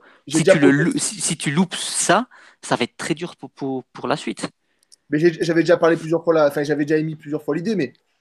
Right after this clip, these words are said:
Speaker 1: euh, le Real, c'est pas un club qui va, qui va, qui va bien jouer au football ou qui va avoir un fond de jeu, un, un, un, un,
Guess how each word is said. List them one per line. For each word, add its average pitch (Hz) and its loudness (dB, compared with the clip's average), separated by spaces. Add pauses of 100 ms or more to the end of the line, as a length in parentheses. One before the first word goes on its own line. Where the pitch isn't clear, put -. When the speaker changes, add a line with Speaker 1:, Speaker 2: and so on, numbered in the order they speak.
(140)
Speaker 1:
euh, 143 4
le 165 10
Real, 208 6 (160)
c'est 151 -2
pas 190 4
un 180 4
club 208 0 (640)
qui 151 -14
va, 143 4 (240)
qui - -14
va, 135 0
qui 131 -14
va 131 -2
bien 127 0
jouer 151 2
au 143 2
football 175 4
ou 202 -2
qui 156 -8
va 160 6
avoir 156 4
un 160 0
fond 202 -2
de 190 0
jeu, 190 4
un, 151 2
un, 143 0
un, 147 -2 (240)
un, 143 2